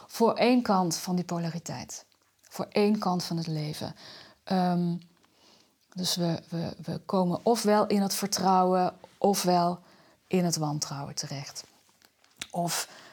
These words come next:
eh, we voelen, we voelen ons, eh, sterk en autonoom, of we zitten meer aan de kant van de schaamte en, en de twijfel. Nou.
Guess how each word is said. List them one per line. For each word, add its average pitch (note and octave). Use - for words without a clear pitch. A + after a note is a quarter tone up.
eh, E3+
we F#3
voelen, F#3+
we G3
voelen G3
ons, -
eh, E3+
sterk G3+
en -
autonoom, A3+
of G#3+
we G3
zitten G3
meer F#3+
aan F3+
de F#3
kant E3+
van E3
de E3+
schaamte E3+
en, E3
en E3
de D#3
twijfel. -
Nou. F3+